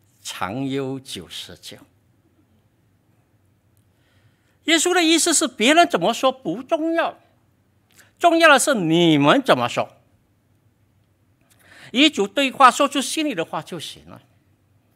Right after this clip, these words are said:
不用特别的修辞。朋友们，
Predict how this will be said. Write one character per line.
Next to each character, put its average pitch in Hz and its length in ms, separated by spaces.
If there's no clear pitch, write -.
不 254 120
用 269 100
特 247 140
别 170 160
的 170 60
修 208 300
辞。 - 200
朋 190 160
友 202 80
们， 143 300